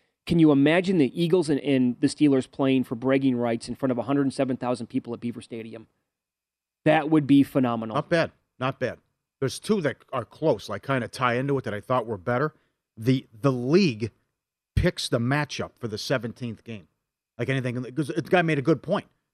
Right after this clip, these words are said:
Speaker 2: Like, uh, you, you, you, you can't get Brady Rodgers every four years, right?
Speaker 1: Okay, yeah.
Speaker 2: So you could just say, "No, this is it. Tom's, this is it for Tom.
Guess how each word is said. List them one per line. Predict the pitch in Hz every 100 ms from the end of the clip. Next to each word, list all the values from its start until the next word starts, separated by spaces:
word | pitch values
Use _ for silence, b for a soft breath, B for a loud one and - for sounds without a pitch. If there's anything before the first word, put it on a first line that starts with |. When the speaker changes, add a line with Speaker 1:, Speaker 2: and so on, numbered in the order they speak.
| _ -
Speaker 2:
Like, | 147 -
uh, | 156 151
you, | 165 160
you, | 165 165
you, | 131 180
you | 139
can't | 180 175
get | - 139
Brady | 113 165 175 156 135
Rodgers | 113 143 165 202 110 117 151 - _ _ -
every | 147 160
four | - 175 175
years, | 202 320 -
right? | - -
Speaker 1:
Okay, | 143 143
yeah. | - 123 135
Speaker 2:
So | -
you | 160
could | 160
just | 165
say, | 185 175 147
"No, | 196 185
this | 151 185
is | 147 127
it. | 107 _
Tom's, | - 165 185 139
this | 139 156
is | 147 -
it | 185 -
for | 147
Tom. | - 135 127